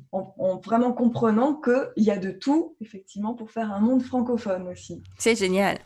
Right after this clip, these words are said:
Speaker 2: Alors dis-moi, pour nous mettre un peu l'eau à la bouche, est-ce que tu peux nous résumer rapidement, euh, l'histoire de ce livre, en fait ?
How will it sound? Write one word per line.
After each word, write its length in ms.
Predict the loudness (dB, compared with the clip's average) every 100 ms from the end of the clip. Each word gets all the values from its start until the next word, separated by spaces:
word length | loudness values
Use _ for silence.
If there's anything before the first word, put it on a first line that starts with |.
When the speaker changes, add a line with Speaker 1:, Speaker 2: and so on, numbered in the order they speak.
| -20 -20 -20 -20 -16 -12 -2
Speaker 2:
Alors 180 | 4 4
dis-moi, 300 | 6 4 4
pour 180 | 2 2
nous 100 | 4
mettre 280 | 4 4
un 80 | 0
peu 160 | 2 2
l'eau 160 | 6
à 80 | 4
la 120 | 4
bouche, 300 | 2 2 0
est-ce 120 | -2 -4
que 60 |
tu 180 | -4 -2
peux 160 | -2 0
nous 120 | 0
résumer 600 | 2 2 4 2 0 0
rapidement, 680 | 0 -2 0 0 0 0 0
euh, 320 | -2 -2 -2
l'histoire 440 | -4 -4 -2 -2
de 80 | -2
ce 180 | -4 -4
livre, 280 | -2 -4 -4
en 100 | -2
fait ? 340 | -2 -4